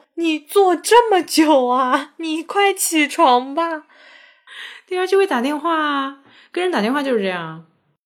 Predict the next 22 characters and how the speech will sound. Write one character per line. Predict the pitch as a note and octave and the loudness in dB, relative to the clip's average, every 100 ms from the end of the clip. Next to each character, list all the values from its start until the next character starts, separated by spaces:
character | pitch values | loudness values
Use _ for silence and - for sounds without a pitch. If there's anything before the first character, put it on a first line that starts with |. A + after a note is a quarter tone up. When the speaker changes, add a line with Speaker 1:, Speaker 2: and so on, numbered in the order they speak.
| - | 0
Speaker 1:
然 | A3 | 2
后 | A#3 D4+ | 4 2
你 | B3+ | 2
那 | G3 | 0
天 | G3+ A#3+ A#3 A3 | 2 2 0 -2
我 | G#3 F3 | -2 -2
们 | F3 | -4
吃 | - G#3+ | -6 -4
饭 | A#3 G#3+ | -2 -2
你 | |
就 | - | -6
迟 | A#3 - D3 | -8 -8 0
到 | G3 C4 | 2 2
了， | A3 _ _ _ | 0 _ _ _
虽 | - D4 | -4 0
然 | B3+ | 0
我 | F#3 | -2
那 | F3+ | -4
天 | G#3+ C#4+ | -4 -4
也 | G3 | -6
迟 | - F#3 | -6 -6
到。 | F#3+ | -6